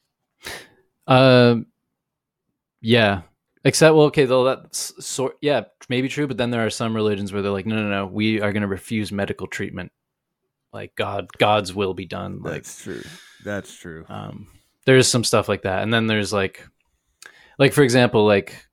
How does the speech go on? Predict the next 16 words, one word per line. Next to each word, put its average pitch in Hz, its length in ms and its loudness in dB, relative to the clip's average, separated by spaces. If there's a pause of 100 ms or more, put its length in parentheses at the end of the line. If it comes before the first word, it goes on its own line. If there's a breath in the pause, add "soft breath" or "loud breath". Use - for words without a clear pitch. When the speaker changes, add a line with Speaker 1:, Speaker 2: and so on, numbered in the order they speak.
(160)
Speaker 1:
um, 95 500 -8 (140)
the - 80 -6
Catholic 110 400 -2
Church 104 320 -6
believes 101 280 -8
in 98 60 -8
evolution. 95 580 -8
They 95 120 -8
believe 92 340 -8 (320)
Big 85 220 -4
Bang 95 220 -6
Theory, 92 340 -8
like, 95 180 -8
all 92 140 -4
that 92 180 -6
stuff. - 400 -10